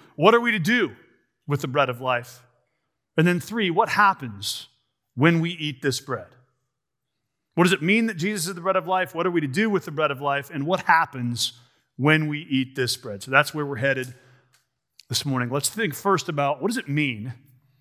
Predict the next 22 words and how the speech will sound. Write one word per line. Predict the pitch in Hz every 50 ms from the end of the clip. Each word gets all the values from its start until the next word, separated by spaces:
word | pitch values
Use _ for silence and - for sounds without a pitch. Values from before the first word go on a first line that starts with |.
| _ _ _ _ -
that | 147 156
Jesus | 123 104 117 156 190 202 180 190 - -
is | 151 156
the | 151 135
bread | 131 135
of | 139 151
life? | 165 131 101
What, | 123 170 202
what | 160 185 247
is | 262 165
he | 214 196
communicating | - - - 170 165 170 185 175 143 - - 131 117 123 117 123
in | 127 123 117
this? | 104 101 - - - - - _ _ _ _ _ _ _ - - - - - - _ _ _ _ -
There's | 175 202 180
a | 190 185
crucial | 143 - - 240 262 - - 269
backstory | 208 160 196 196 185 175 - - - 190 170 170 165 160 160 -
to | - 190 175
this | 170 160 -
whole | - 185 190 196
chapter, | - 185 151 131 - - 175 214 220